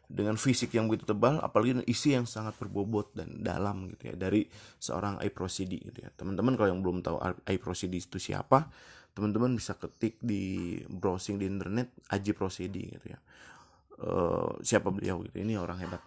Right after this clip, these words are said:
dokter hebat. Eh, kembali lagi ke yang tadi, pertama kali sebelum bacanya ya lihatnya juga udah serem sebetulnya ya, bukunya tebal.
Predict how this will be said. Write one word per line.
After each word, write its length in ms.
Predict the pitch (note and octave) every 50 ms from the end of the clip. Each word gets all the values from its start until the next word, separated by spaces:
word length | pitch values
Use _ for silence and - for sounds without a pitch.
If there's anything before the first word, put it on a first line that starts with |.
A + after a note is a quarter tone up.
| _ -
dokter 240 | - - - - F2
hebat. 240 | F2 F2 F2 F2 F2 - _ - - - - - - - _ _ _ _ _ _ -
Eh, 400 | - A2+ A#2 A#2+ B2 B2 B2 B2 A2+ B2
kembali 160 | B2 B2+ A#2+
lagi 160 | A#2+ A#2+ B2+
ke 160 | B2 C#3 B2+
yang 80 | A#2+ A#2
tadi, 320 | A2+ G#2+ A2 B2 D#3 F#3+ - -
pertama 320 | - G#2 A2 A2 A2 G#2
kali 240 | - G#2+ G#2+ A2+ A2+
sebelum 320 | G#2 G2+ G#2+ A2 A2+ A2+
bacanya 400 | A2 A2 G#2+ - A2 A2+ C3+ D3+
ya 240 | C#3+ A2+ G2 E2+ E2
lihatnya 320 | - G#2 A2 G#2 - G2 G2
juga 240 | G2+ A2 C#3 C3
udah 60 | A#2+ -
serem 240 | G2+ A2 C3 C3+ A2
sebetulnya 400 | A2+ - - G2 G2 F#2+ F#2+ G#2+
ya, 20 | G#2
bukunya 240 | G2 - - G2+ A2
tebal. 400 | - - G2 G#2 G2 G2+ G#2 -